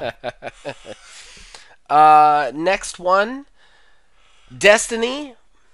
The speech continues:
Finally, Destiny two is, uh, getting cross-platform play. They are launching a cross-platform beta. So finally, after years and years and years of struggle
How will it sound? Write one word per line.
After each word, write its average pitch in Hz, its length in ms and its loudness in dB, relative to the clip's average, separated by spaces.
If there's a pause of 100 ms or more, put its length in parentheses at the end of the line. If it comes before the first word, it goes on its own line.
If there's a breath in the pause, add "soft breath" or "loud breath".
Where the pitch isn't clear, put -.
(140)
Finally, 208 920 -2
Destiny 180 480 -8
two 180 460 -12 (180)
is, 160 360 -10
uh, 147 240 -4
getting 170 380 -10
cross-platform 180 1120 -8
play. 180 500 -8
They 113 320 -12
are 127 120 -12
launching 131 440 -10
a 113 60 -14
cross-platform 131 1040 -10
beta. 170 480 -10
So 127 600 -8
finally, 165 840 -4
after 127 340 -10
years 139 340 -12
and 135 120 -14
years 135 240 -14
and 131 80 -14
years 127 220 -14
of 120 40 -20
struggle 120 480 -10